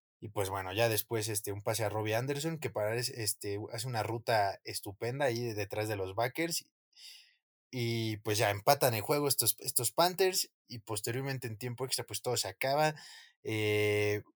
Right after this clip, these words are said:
Kirk Cousins lanzando perfecto para K J Osborne, y, pues, todavía existía tantito la duda si sí se había metido sobre el pilón, pero qué perfecta concentración igual para aventarse. Eh,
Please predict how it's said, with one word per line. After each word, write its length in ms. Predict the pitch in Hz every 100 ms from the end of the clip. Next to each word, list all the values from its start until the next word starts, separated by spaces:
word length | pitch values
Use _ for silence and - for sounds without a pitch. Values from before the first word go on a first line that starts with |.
| _
Kirk 160 | - 120
Cousins 380 | 135 127 127 110
lanzando 460 | 104 107 120 120
perfecto 440 | 107 98 120 - 113
para 280 | 104 98
K 160 | 98 127
J 240 | 113 110 -
Osborne, 580 | 123 139 151 151 160 151
y, 480 | 113 101 98 98 95 -
pues, 260 | 98 - _ _ - - -
todavía 160 | 120
existía 360 | 123 - 107 123
tantito 320 | 120 113 120
la 120 | 120
duda 160 | 107 117
si 100 | -
sí 240 | - -
se 100 | 123
había 140 | 123 120
metido 260 | 113 120 113
sobre 200 | 104 95
el 100 | 98
pilón, 340 | 104 113 143
pero 200 | 135 104
qué 160 | - 104 _ _ -
perfecta 460 | 107 95 120 123
concentración 500 | 117 101 95 95 117
igual 180 | 113 110
para 160 | 110 104
aventarse. 600 | 101 98 101 147 147 160 160 - - - -
Eh, 260 | 110 110